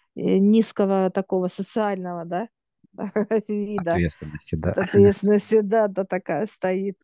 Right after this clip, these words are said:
Speaker 1: и показывает, э, курит, а такая, э, тоже показывает, что готова, вот,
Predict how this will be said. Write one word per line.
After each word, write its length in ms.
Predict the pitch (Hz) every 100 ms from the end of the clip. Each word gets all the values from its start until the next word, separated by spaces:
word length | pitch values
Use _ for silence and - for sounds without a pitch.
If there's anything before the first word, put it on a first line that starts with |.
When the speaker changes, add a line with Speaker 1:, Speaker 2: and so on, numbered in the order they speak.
| _ _ _ -
Speaker 1:
и 80 | 196
показывает, 760 | 202 - 170 175 175 175 175 -
э, 160 | 180 175
курит, 360 | - 226 208 185
а 60 | 175
такая, 800 | 180 - 180 170 175 180 180 190 -
э, 320 | 180 170 185 _ _ _ _ _ -
тоже 260 | 202 202
показывает, 560 | 180 190 196 185 185 180
что 220 | - 175
готова, 560 | 190 196 - 180 175 165
вот, 280 | 180 175